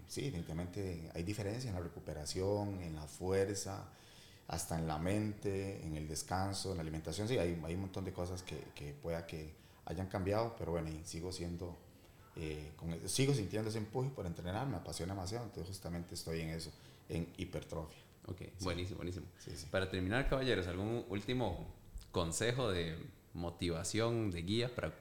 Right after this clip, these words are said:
Speaker 2: algún coach que no se ha mandado a hacer la parte en línea? ¿Qué, qué les gustaría decirle? ¿O qué, o qué sería usted hace un,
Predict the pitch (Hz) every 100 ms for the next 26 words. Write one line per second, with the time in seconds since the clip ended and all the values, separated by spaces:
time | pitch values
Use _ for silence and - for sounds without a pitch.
0 | - - 87 90 104 110 - 87 98 107
1 | 87 87 98 95 104 92 82 - - -
2 | 82 80 90 - 92 92 110 110 95 85
3 | 82 76 - - - - - 87 95 92
4 | 82 85 95 95 85 - 82 - - -
5 | - 92 110 131 127 127 131 131 127 139
6 | 123 113 87 87